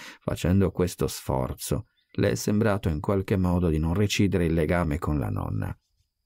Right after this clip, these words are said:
Quando pensava alla nonna era sempre amareggiata. Era ancora convinta che, se aveva detto delle cose così terribili su Genji, era stata colpa di una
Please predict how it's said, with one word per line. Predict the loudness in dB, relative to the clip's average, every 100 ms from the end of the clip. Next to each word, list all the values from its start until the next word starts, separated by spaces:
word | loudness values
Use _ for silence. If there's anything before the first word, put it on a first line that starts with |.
| _ _ _ _ _ _ _ _ _
Quando | -2 2 2
pensava | 2 0 2 0 2
alla | 4 4
nonna | 4 4 4
era | 2 2
sempre | 0 2 2 4
amareggiata. | 4 4 2 0 -2 -4 -4 -8 -8 -14 -16 -2
Era | 2 4
ancora | 4 4 2
convinta | 2 4 4 4 4 2 2
che, | 2 0 -2
se | -8 -2
aveva | 0 2 2
detto | 2 2 2
delle | 2 0
cose | 0 0 0
così | -2 -2 -2
terribili | -2 0 2 2 0
su | -2 -2 0
Genji, | 0 0 -2 -4 -4 -6 _ _ _
era | -2 0 0
stata | 0 -2 -2 -4
colpa | -8 -2 2 2 2 0
di | 2
una | 2 2